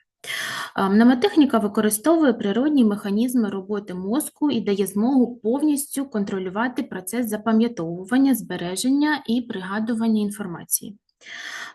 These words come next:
Е, це відображення реального світу за допомогою різних символів і знаків. Адже основою розвитку розумових здібностей є опанування дитиною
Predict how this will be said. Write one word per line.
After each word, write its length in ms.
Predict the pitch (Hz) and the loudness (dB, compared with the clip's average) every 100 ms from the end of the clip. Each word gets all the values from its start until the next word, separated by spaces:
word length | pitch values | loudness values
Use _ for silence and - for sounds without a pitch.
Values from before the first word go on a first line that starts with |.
| - | -6
Е, 140 | 190 | -4
це 180 | - 370 | 0 4
відображення 640 | 330 226 233 294 285 220 214 | 4 4 4 4 6 6 6
реального 520 | 214 220 202 196 202 | 2 2 2 0 -2
світу 460 | - 208 294 285 | -2 0 2 2
за 100 | 202 | 2
допомогою 640 | 180 190 196 214 202 190 190 | 0 -4 -2 -2 -2 -2 -2
різних 420 | 214 185 185 - | -2 -2 -6 -6
символів 680 | - 285 320 311 302 294 262 | 0 2 4 4 4 2 -2
і 40 | |
знаків. 460 | 220 170 160 - - _ _ _ _ _ _ _ _ | -4 -6 -8 -12 -20 _ _ _ _ _ _ _ _
Адже 240 | 233 214 214 | 0 2 2
основою 460 | 214 240 220 196 | 2 4 4 0
розвитку 480 | 208 226 190 - - | -2 -2 -4 -12 -8
розумових 600 | 190 180 196 196 180 180 | -8 -2 -2 0 -2 -6
здібностей 580 | 180 214 349 262 - 175 | -2 2 4 4 2 -4
є 300 | 175 208 214 | -4 -4 -4
опанування 760 | - - 180 180 175 185 175 170 | -10 -8 -6 -4 -4 -4 -4 -4
дитиною 640 | 165 165 247 247 185 - | -6 0 6 8 6 0